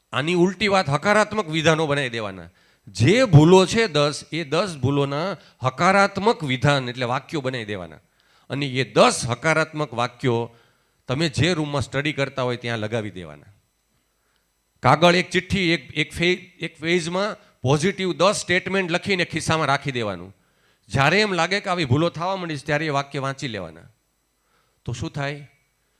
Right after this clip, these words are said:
કે સતત તમારા મનમાં એ દસ સારા વિચારો, તમારી દસ સુધાર માટેના જે પોઝિટિવ સ્ટેટમેન્ટ છે એ તમને સતત યાદ અપાવશે કે મારે આમ કરવાનું છે. એનો મતલબ તમારું મન હવે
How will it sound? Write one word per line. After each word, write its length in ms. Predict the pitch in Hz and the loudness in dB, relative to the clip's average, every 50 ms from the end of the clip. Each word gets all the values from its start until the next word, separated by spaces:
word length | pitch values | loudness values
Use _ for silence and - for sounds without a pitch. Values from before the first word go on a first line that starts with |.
| _ _ _ | _ _ _
કે 60 | - | -14
સતત 460 | - - - - 120 - - 170 180 175 _ _ | -12 -12 -10 -10 -10 -8 -6 -8 -8 -8 _ _
તમારા 340 | - 127 127 131 131 127 131 | -10 -8 -6 -6 -4 -4 -6
મનમાં 500 | 113 107 113 123 131 139 147 160 180 185 | -6 -6 -8 -8 -8 -8 -8 -6 -6 -6
એ 300 | 175 147 139 135 127 117 | -8 -8 -8 -8 -8 -10
દસ 260 | 98 95 110 135 156 | -10 -8 -8 -8 -6
સારા 480 | - - - - 117 120 123 139 135 131 | -8 -10 -10 -8 -8 -6 -4 -4 -4 -6
વિચારો, 460 | 110 110 110 - 127 120 123 127 117 | -6 -10 -10 -8 -8 -8 -8 -8 -10
તમારી 320 | - - 135 147 147 143 | -10 -8 -8 -6 -6 -8
દસ 240 | 127 107 123 147 185 | -8 -6 -4 -4 -4
સુધાર 520 | - - - 143 135 151 156 160 165 170 175 | -4 -4 -6 -4 -2 0 2 2 2 2 0
માટેના 440 | 165 160 151 - - 151 147 147 | -4 -4 -6 -6 -6 -8 -6 -6
જે 260 | 143 127 127 127 113 - _ _ _ - | -8 -8 -8 -10 -10 -12 _ _ _ -2
પોઝિટિવ 480 | 113 131 143 135 185 214 - 240 240 | 0 0 0 0 -2 -2 -2 -4 -6
સ્ટેટમેન્ટ 580 | 202 - - 160 143 - 165 143 139 123 117 98 | -6 -4 -2 -4 -4 -4 -4 -6 -6 -6 -6 -8
છે 300 | 113 120 143 175 165 _ _ _ _ _ - | -10 -10 -10 -10 -12 _ _ _ _ _ -6
એ 120 | 156 180 | -6 -4
તમને 340 | 185 - 165 165 175 185 190 | -4 -4 -6 -4 -4 -6 -6
સતત 460 | - - 170 160 - 185 202 165 - | -6 -6 -8 -8 -8 -8 -10 -8 -6
યાદ 320 | 147 147 160 190 208 180 | -4 -2 -2 -2 -2 -4
અપાવશે 440 | 175 165 - 165 156 151 131 - 127 | -4 -4 -4 -4 -4 -4 -6 -8 -8
કે 100 | - 123 | -8 -8
મારે 240 | 110 110 117 123 135 | -8 -8 -6 -6 -6
આમ 220 | 135 135 147 151 | -6 -8 -8 -8
કરવાનું 500 | 139 - 139 135 151 165 180 185 156 107 | -8 -8 -6 -6 -6 -6 -8 -10 -10 -14
છે. 180 | - - - - _ _ _ _ _ _ _ _ _ _ _ _ - | -16 -18 -20 -20 _ _ _ _ _ _ _ _ _ _ _ _ -4
એનો 220 | - 135 165 220 240 | 0 2 6 6 6
મતલબ 360 | 196 175 139 165 202 247 208 | 6 4 2 0 -2 -2 -2
તમારું 420 | - - 170 160 175 175 170 156 | -2 -2 2 4 4 4 4 4
મન 220 | 139 156 180 180 180 | 4 2 2 2 0
હવે 280 | 180 175 185 190 - | -2 -2 -4 -6 -8